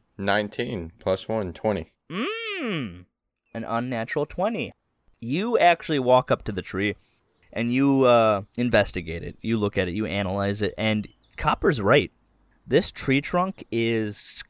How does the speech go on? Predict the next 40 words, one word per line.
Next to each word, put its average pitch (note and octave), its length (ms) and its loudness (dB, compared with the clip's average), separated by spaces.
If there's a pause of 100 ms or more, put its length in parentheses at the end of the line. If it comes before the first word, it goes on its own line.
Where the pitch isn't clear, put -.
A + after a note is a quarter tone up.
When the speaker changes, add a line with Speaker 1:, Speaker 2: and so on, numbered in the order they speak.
(200)
Speaker 2:
cut - 320 4
clean. A2+ 440 0 (460)
Something C#3 680 0 (100)
went G#2+ 300 -2
right G#2+ 280 2
through G2+ 340 0
it. F#2 140 0 (400)
Best C#3 280 2
that F3+ 120 4
you D#3+ 80 -2
can A2+ 200 -2
judge A2 340 0
it D#3+ 180 2
is A2+ 240 -2
that G#2+ 240 2
this B2 220 0
is B2 140 0
exactly G#2+ 560 0
the G#2 100 -2
same A2+ 320 0
cut A2 280 0
you G#2+ 100 -2
would G2+ 100 0
have G2+ 460 2
on F#2+ 200 -2
an F2+ 140 -8
apple A#2+ 500 -2 (100)
if - 180 -4
you G#2 80 -6
cut - 180 0
it G2+ 100 0
with G2 140 -4
your E2 120 -6
sword, E2+ 460 -2 (360)
but A2 140 8
on G2+ 160 2
a F2+ 120 -6
much G2+ 480 0
larger F2+ 480 -2
scale. F#2+ 500 -2